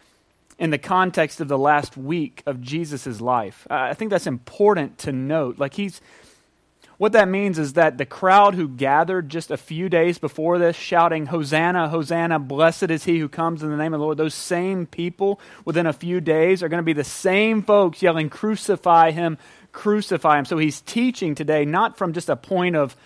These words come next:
of, of abstraction in his story. He's teaching with a, with a view of the cross that's coming before him. Like, it's, it's there. He knows it. It's gonna be happening within just a few, a few days. A turn is going to happen in the mid-, in the middle of what we would call the original Holy Week.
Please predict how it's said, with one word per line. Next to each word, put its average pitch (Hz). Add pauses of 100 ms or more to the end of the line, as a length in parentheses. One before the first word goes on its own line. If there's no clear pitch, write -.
(360)
of, 143
of 139
abstraction 165
in 165
his 160
story. 196
He's 151
teaching 220
with 156
a, 147
with 165
a 147
view 165
of 156
the 135
cross 185
that's 143
coming 165
before 156
him. 131
Like, 143
it's, - (180)
it's -
there. 139 (360)
He 202
knows 185
it. 127
It's 147
gonna 214
be 180
happening 185
within 160
just 196
a 165
few, 190 (440)
a 165
few 180
days. 139
A -
turn 226
is 147
going 151
to 131
happen 139
in 151
the 156
mid-, 185
in 165
the 156
middle 202
of 147
what 165
we 190
would 165
call 175
the 160
original 165
Holy 208
Week. 170